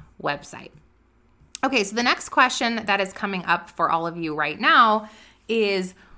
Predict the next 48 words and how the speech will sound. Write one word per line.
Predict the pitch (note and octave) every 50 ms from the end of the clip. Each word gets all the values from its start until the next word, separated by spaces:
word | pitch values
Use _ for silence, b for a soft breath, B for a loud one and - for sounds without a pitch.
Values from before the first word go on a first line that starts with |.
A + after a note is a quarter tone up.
| b b b b b _ _ _ _ _ _
which | - F3+ F3 F#3+ B3 D#4 D#4 - -
one | C#4+ C4+ C4
do | A3 G#3
you | F#3+ A#3 E4
recommend | D#4+ C4+ A#3 - G#3 G3 F#3 F#3
we | F#3 F#3
start | F3+ - - F3+ F3 -
with? | - F3+ F#3+ A#3+ C#4+ C#4+ - - - - _ _ _ _ _ _ _ _ _ _ -
Or | F#3 F3+
what | F3 F#3+ G3+ G3+ -
should | - A#3 G#3
we | G#3+ F#3+
start | F#3+ - - A3 A3+ G#3 D#3+
with | E3+ D#3+ E3 F3+
if | G#3 F#3
we're | F#3 F#3
just | F3+ F3+ F3+ -
getting | - E3 D#3 D#3+
started? | D#3+ - - - B3 F4+ F#4 D4 A#3 G3 F3 F3+ F3 -
And | F#3 F#3
then | F3 F3 E3+ D#3+
where | F3+ F3+ F#3+ A3
should | G#3+ - C4 A3+
we | B3 A3+
be | G3 F3+ F#3 F#3 F3+
if | - - F3 F3+ -
we | - F3+ E3+
are | - D#3 D#3+
profitable? | - - - - F3 D#3 D3 D3+ - E3 - F3 C#3+ C3+
So | - -
I'm | G#3
gonna | B3 C#4+ D4+
give | C4 B3+
you | A#3 A#3+
guys | A3+ G#3+ G#3 G#3
a | F#3
few | F#3 - - G3 F#3+ G3 G3+ G3+ G3+ G#3 G#3 G3+ G#3 G#3 G#3 B B B B B B B B B B B B
ideas | - F3+ F#3 F3+ E3 - F#3+ G3+ G3+ F3+ E3 D#3+ D#3+ D#3+
of | - E3 E3+
where | E3+ E3+ F3 E3+
you | F3+ G3 G#3
can | G#3 G#3 A#3 A3
start | G#3+ G#3 - - F#3 E3 E3 E3 - - - - - - _ _ _ -
with | F#3 F3 F3+ -
where | F3 E3 D3+ D3 D3 C3+
you | - D3 D#3+ D3 C#3+
are | D3 C#3 C3 - -
at. | - A2+ G#2 - - - - -